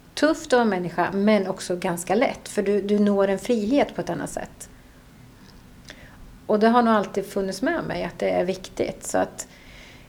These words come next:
Jag är tacksam, jag är jättetacksam för under alla år jag ändå har jobbat med ganska tuffa jobb, eh, så. Eh,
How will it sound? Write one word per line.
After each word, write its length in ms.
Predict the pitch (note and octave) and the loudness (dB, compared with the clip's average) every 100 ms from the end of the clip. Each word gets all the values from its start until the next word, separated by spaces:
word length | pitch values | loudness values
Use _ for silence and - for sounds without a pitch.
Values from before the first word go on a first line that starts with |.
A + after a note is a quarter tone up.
| - | -8
Jag 260 | G#3 A3 A#3+ | 2 4 6
är 240 | C4+ B3+ | 6 4
tacksam, 500 | A#3+ A#3 A3+ - B3 A#3 | 2 0 0 -2 0 2
jag 100 | A3+ | 2
är 60 | |
jättetacksam 920 | A3 B3 - G#3+ G#3+ B3 A#3+ - G3 G3 | 4 2 0 -6 0 2 2 -2 -4 -4
för 560 | - F#3+ F3 F3 F#3+ - - - - - - | 0 2 4 2 -2 -10 -18 -20 -20 -12 -2
under 360 | G3+ G3 F#3+ F#3 | 0 0 0 -2
alla 360 | G3 F#3+ F#3 | -2 -2 -2
år 240 | G#3+ G#3 F#3 | 2 2 2
jag 120 | F3+ | 0
ändå 200 | F3+ F3 | 0 0
har 80 | F3+ | 2
jobbat 600 | G3 G3 F3+ A3 A3 - | 2 2 2 2 2 -2
med 400 | F#3 E3+ E3 E3+ | 0 0 -2 -2
ganska 360 | F3 F3 - - - - - - - - - - - | -4 -2 -4 -6 -10 -20 -20 -20 -20 -20 -20 -20 -16
tuffa 380 | - G#3 - G4 | -2 0 0 0
jobb, 420 | D#4 - F3+ F#3 G#3 - - - - - | 0 -2 -4 -4 -6 -8 -16 -20 -20 -10
eh, 200 | F#3+ F3 | -8 -6
så. 380 | - E3 F3 F3 - - - - - - - - - - - - - - - - - - - - - - - - - - - | -6 -6 -6 -10 -16 -20 -20 -20 -20 -20 -20 -20 -20 -20 -20 -20 -20 -20 -20 -20 -20 -20 -20 -20 -20 -20 -20 -20 -20 -20 -6
Eh, 600 | F#3 G3+ F#3+ F3+ F3 F3 | 2 4 4 4 6 4